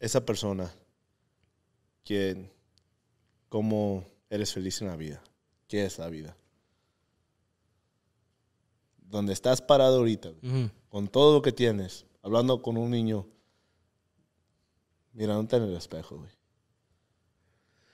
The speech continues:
Speaker 2: Es que yo qui-, yo pienso, sinceramente, que para poder ser feliz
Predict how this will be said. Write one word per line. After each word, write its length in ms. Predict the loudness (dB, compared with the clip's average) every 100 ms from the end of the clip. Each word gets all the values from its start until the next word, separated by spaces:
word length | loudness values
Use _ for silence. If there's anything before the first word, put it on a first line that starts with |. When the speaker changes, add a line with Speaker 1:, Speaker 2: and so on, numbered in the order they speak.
| _ _ _ _ 2
Speaker 2:
Es 160 | 2
que 140 | 4 2
yo 60 |
qui-, 280 | 2 -2 -2
yo 240 | 4 4 6
pienso, 680 | 6 6 6 4 4 0
sinceramente, 920 | 0 2 4 4 2 2 2 0 -2 -10 _ _ _ _
que 160 | -4 -4
para 720 | 0 2 2 2 2 0 -2 -2
poder 320 | 2 4 4
ser 240 | 2 2
feliz 640 | 2 0 4 4 2 0